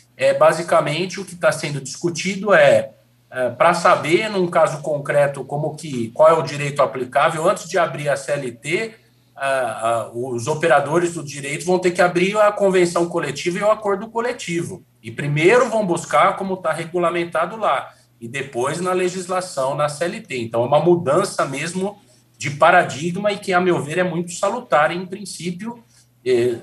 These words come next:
ah, porque reflete aí, ah, uma reivindicação democrática, inclusive, de,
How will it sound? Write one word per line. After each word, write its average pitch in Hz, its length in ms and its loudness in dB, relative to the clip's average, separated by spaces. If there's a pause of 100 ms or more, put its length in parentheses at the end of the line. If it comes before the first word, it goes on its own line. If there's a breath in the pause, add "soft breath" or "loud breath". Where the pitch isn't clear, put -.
(140)
ah, 113 380 -2
porque 147 340 0
reflete 143 680 2
aí, 147 400 -2 (420 loud breath)
ah, 104 340 -4
uma 117 220 -2
reivindicação 151 720 0
democrática, 175 1200 0
inclusive, 117 840 -4
de, 117 560 -6